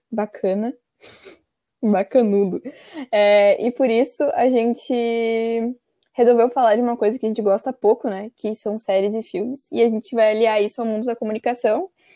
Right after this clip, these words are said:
indicando filmes e séries do universo da comunicação nesse especial, pra gente descontrair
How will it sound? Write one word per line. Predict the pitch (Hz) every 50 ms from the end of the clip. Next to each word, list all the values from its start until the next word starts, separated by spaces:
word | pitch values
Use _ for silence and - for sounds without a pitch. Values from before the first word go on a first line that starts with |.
| _ _ _ _ -
indicando | 247 262 262 294 285 - - 285 240 240 247 262 262 294 302 320 392 -
filmes | - - - 277 254 254 269 302 285 285
e | 277
séries | - - 240 233 240 262 277 269 269
do | 208 247 262
universo | 285 294 302 277 269 226 233 262 - - 247
da | 226 247
comunicação | 247 - 240 240 233 240 - 269 262 269 - - 220 220 247
nesse | 254 240 240 247 254
especial, | 262 - - 262 254 - - 233 233 240 294 - -
pra | 254 247
gente | 262 269 247 - 240
descontrair | 214 - - - 247 240 240 247 269 247 240 233 254